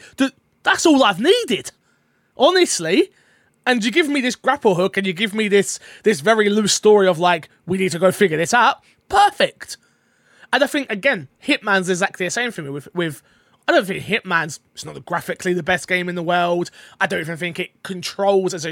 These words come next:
it's not a shooter. It controls well, but what it did well was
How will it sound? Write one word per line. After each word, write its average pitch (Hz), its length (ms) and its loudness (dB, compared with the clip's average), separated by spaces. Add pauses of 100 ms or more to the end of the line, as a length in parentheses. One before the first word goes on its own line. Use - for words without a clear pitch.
it's - 120 -12
not 180 120 -8
a - 20 -10
shooter. 208 540 -6 (240)
It 165 140 -12
controls 170 400 -4
well, 170 200 2
but 190 340 0 (380)
what 214 260 0
it 214 160 -4
did 175 260 -4
well 180 500 2 (600)
was 180 560 2